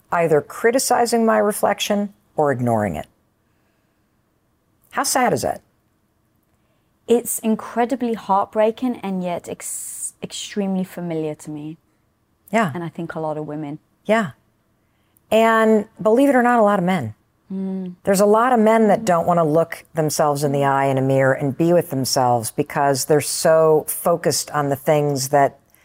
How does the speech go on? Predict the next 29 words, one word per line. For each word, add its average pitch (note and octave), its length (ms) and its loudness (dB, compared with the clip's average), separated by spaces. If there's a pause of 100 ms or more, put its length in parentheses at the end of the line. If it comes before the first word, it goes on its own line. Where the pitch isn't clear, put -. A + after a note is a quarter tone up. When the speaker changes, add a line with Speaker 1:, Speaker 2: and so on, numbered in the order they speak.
(120)
Speaker 1:
they D3 100 -4
haven't E3+ 380 0
achieved - 560 -4 (500)
or D#3+ 200 2
the D3+ 100 0
things D#3+ 440 0
that D#3 160 0
they C#3+ 100 2
failed F3+ 440 2
at. F#2 280 0 (680)
And E3 160 0
so E3+ 520 4
they're D#3+ 180 4
ignoring D3 480 2
themselves. - 640 -8
Speaker 2:
Mm. F#3 460 -12
Speaker 1:
They're E3+ 100 2
not E3 240 -2
being F3 360 4
with - 160 -8
themselves. - 560 -6
Speaker 2:
Mm. - 80 -18 (520)
Speaker 1:
And F#3+ 180 2
so G3+ 280 4
first C#4 400 -2
things G3 240 2
first, - 600 0 (260)
when G#3 340 4
you A3+ 640 6